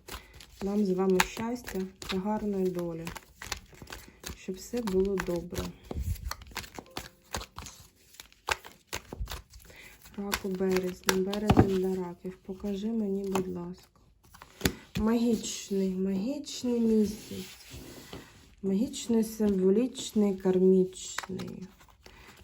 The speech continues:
Будемо сили набиратись, гроші збирати, особливо для чоловіків раків. У кого чоловік рак, або у вас в асценденті.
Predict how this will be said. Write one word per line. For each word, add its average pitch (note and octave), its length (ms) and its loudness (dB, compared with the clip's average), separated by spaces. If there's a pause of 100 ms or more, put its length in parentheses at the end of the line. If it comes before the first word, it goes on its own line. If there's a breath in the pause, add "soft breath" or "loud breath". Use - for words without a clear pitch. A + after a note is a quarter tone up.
(180)
Будемо G#3+ 360 4
сили G#3+ 440 4
набиратись, G#3 1000 4
гроші F#3 580 4
збирати, F3 840 0
особливо F#3 640 0
для G3+ 220 -4
чоловіків F#3+ 720 -4 (100)
раків. - 480 -10
У E3+ 60 -8
кого F3 280 -6 (160)
чоловік F#3 360 -4 (120)
рак, G#3 260 -4
або F3 160 -8
у F3 60 -6
вас E3+ 160 -10
в - 100 -14
асценденті. G#3+ 720 -6